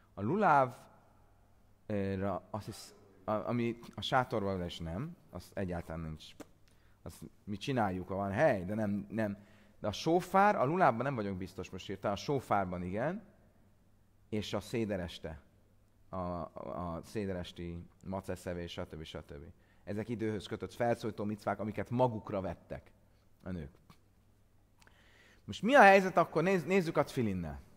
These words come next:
Következőt mondja a Talmud. De Tánya, Michal Bas Kusi, Hajszama Nehes Tfilin. Volt egy nő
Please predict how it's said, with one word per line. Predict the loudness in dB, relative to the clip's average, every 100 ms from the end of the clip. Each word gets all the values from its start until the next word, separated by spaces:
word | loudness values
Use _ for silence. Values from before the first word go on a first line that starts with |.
| -20 _ -20 -20 -10
Következőt | 4 8 8 6 0 0
mondja | 0 2
a | 0
Talmud. | 0 -2 -4 -10 -18 -20 -20 -20 -20 -20 _ _ _ _ -20 -20 -20 _ _ _ -20 -20 -20 -20 -20 -14
De | -10 6
Tánya, | 10 10 10 8 8
Michal | 6 4 4 6 8 8
Bas | 8 6 4 -2
Kusi, | -2 0 2 2 2 -2 -10 -20 -20 -20 -2
Hajszama | 4 6 6 0 2 4
Nehes | 4 4 4 0 0
Tfilin. | -4 0 2 0 -4 -16 -20 -20 -12
Volt | 0 2 4 4
egy | 2
nő | 2 -2 -4